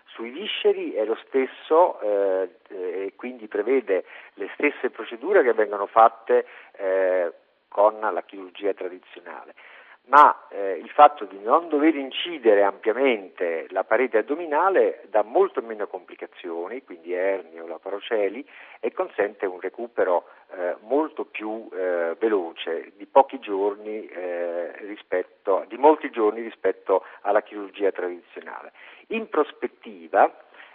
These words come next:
eh, sono in fase di sperimentazione delle tecniche di chirurgia endoscopica che, eh, vengono effettuate attraverso gli orifizi naturali,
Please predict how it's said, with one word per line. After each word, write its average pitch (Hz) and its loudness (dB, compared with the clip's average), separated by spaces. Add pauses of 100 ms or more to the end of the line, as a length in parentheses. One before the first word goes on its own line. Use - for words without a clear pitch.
(160)
eh, 104 2 (120)
sono 151 2
in 104 -10
fase 131 6
di 92 -18
sperimentazione 151 -4
delle 101 -4
tecniche 90 0
di 95 -20
chirurgia 98 -2
endoscopica 113 4
che, 160 0
eh, 104 2
vengono 139 0
effettuate 185 0
attraverso 135 -2
gli 120 -10
orifizi 101 -14
naturali, 80 -4